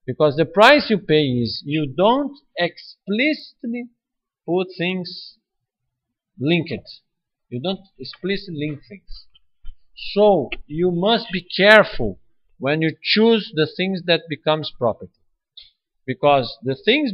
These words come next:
that become property are easier to, to do things on them, as easier, are more compact, but you pay a price. You not connect the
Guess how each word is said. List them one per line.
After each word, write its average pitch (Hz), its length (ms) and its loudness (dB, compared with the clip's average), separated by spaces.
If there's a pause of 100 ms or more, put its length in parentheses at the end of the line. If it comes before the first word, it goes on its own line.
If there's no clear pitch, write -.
that 170 200 4
become 151 380 -2
property 113 580 -4
are 123 200 -2 (200)
easier 240 600 4 (200)
to, 143 100 -16 (240)
to 139 160 -2
do 180 220 2
things 208 240 -2
on 202 160 0
them, 139 320 0 (500)
as 117 220 -4
easier, 156 400 0
are 143 140 2
more 160 360 4
compact, 180 540 2 (760)
but 143 220 4
you 160 80 2
pay 135 220 2
a 139 60 4
price. 101 540 -8 (480)
You 131 300 -4
not 143 280 2 (1000)
connect 147 460 0
the 110 240 -10